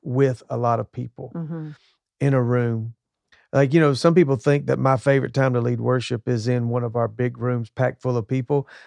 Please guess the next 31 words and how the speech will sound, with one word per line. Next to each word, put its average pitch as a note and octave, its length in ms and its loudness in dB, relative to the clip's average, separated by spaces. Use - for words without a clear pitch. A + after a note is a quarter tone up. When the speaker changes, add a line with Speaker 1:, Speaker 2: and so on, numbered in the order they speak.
Speaker 1:
I C3+ 100 0
actually D3+ 320 0
enjoy C3 340 2
leading B2+ 440 0
worship B2+ 440 -2
in B2 80 -2
a A#2+ 80 -2
room A#2+ 240 -2
with A2+ 140 -8
ten, A#2+ 260 -4
twelve A#2 280 -4
people B2 320 -6
more. A2+ 460 -4
Speaker 2:
Mm-hmm. F3+ 520 -8
Speaker 1:
Um, A#2+ 320 -2
I A#2+ 100 -2
just, B2 420 -6
uh, A#2 500 0
I A#2+ 80 -2
just A#2 260 -8
feel C3 140 -2
like A#2+ 240 -2
it's, - 360 -8
uh, A#2 180 0
more B2 320 0
intimate. B2+ 580 -2
Speaker 2:
Mm-hmm. F3 180 -8
Speaker 1:
Everybody's A#2+ 380 -2
more B2 180 -4
Speaker 2:
Mm-hmm. - 80 -18
Speaker 1:
connected. A#2 680 -6